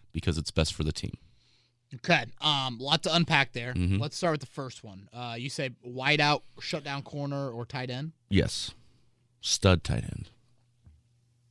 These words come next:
Speaker 2: I always have had a soft spot for stud tight ends. Maybe that's the Notre Dame kinda in me. Uh, but I will go with number one, wide out. You know, shutdown corner, I did appreciate a little bit more as a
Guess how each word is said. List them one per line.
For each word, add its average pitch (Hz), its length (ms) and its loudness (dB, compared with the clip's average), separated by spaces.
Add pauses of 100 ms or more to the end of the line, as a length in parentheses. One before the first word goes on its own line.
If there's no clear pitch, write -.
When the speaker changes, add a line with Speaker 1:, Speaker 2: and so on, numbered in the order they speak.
(1300)
Speaker 2:
I 113 80 -4
always 131 260 0
have 117 80 -2
had 120 140 2
a 101 40 -6
soft - 340 -2
spot 104 260 -6
for 101 100 -12
stud 101 320 -6
tight 101 240 -4
ends. 107 380 -4
Maybe 120 180 2
that's 120 140 -2
the 113 80 -4
Notre 110 260 0
Dame 113 320 2
kinda 117 220 0
in 117 160 2
me. 123 200 2 (800)
Uh, 95 260 -16 (120)
but 127 100 -2
I 143 120 8
will 151 140 8
go 135 340 2
with 117 440 -4
number 120 300 -2
one, 110 340 -4
wide 110 280 -4
out. 95 160 -10
You 135 60 -4
know, 143 40 -2
shutdown 233 380 4
corner, 175 340 2
I 127 80 0
did 180 160 0
appreciate 131 540 -2 (180)
a - 20 -14
little 139 200 -4
bit 127 100 -4
more 131 200 -2
as 123 100 -6
a 127 100 -4